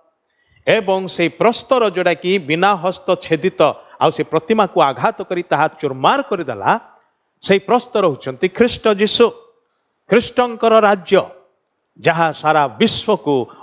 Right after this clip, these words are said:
ଅଧିକାର କରିବ ଦିନେ। ସେଇ ସମୟ ଆସୁଅଛି, ଆଉ ହୁଏତ ଅତି ଶୀଘ୍ର ତାହା ଉପସ୍ଥିତ ହେବ।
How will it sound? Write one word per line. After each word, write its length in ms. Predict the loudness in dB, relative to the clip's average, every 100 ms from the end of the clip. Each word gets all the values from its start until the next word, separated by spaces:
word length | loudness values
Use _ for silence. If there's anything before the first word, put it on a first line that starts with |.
| -2
ଅଧିକାର 480 | -2 0 0 0 0
କରିବ 480 | -4 -4 0 -2 -2 -12 -4
ଦିନେ। 280 | -2 -2 -6 -6
ସେଇ 200 | -4 -2
ସମୟ 440 | -4 -2 0 -2 -6 -4
ଆସୁଅଛି, 600 | -4 -2 -4 -4 -4 -4 -4 -8 -4
ଆଉ 120 | -2 0
ହୁଏତ 260 | 0 0 0
ଅତି 260 | -2 -4
ଶୀଘ୍ର 360 | -8 -8 -2 2 2 0 -8 -2
ତାହା 220 | 0 0 -2
ଉପସ୍ଥିତ 560 | -4 -4 -4 -6 -10 -2 -2 -2 -10 -8
ହେବ। 200 | -4